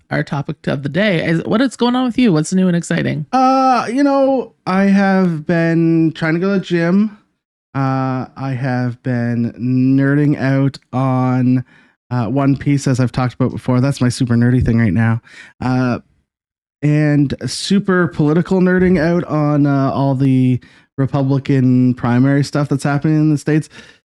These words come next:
Speaker 2: Uh, as well as we're, I think we're, it sounds like we're about to gear up for some politics in, uh, New Brunswick here shortly, I saw.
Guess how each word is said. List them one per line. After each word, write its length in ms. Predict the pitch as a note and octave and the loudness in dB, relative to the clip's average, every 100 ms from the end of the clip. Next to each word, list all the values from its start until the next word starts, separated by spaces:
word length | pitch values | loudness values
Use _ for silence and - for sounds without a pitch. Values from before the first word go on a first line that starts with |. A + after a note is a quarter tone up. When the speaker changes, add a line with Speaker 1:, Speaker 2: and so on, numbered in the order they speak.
| _ - | _ -10
Speaker 2:
Uh, 120 | C3+ | -4
as 160 | G#3 G3 | 0 2
well 200 | A#3 A3+ | 2 2
as 80 | G3 | 2
we're, 240 | F#3+ F3+ D#3 | 2 2 0
I 160 | D3+ | 2
think 140 | D#3 A#3 | 2 2
we're, 240 | G#3 C#3 | 2 2
it 100 | B2+ | 0
sounds 260 | - D3 G3+ | 0 0 2
like 100 | F#3 | 2
we're 180 | C#3 B2+ | 2 2
about 240 | B2 B2+ | 2 0
to 60 | A#2 | -4
gear 240 | A#2 B2+ | -2 0
up 160 | B2+ - | 0 -2
for 240 | - B2 | -2 -2
some 320 | A2 A#2+ A#2 | 0 0 0
politics 800 | - B2+ C3 B2+ - B2+ - - | 0 -2 -2 -2 -2 -4 -4 -8
in, 260 | C3 B2+ B2 | -4 -2 0
uh, 320 | B2 A#2+ A#2 | -2 -4 -4
New 140 | A#2 A#2 | -4 -4
Brunswick 420 | A#2 C3+ G3 G3+ | -2 -2 -2 -2
here 200 | C#3 B2 | -2 -2
shortly, 340 | C3 B2 G#2+ | -4 -4 -4
I 80 | A2 | -6
saw. 380 | A2+ A2+ A#2 A#2 | -6 -6 -6 -8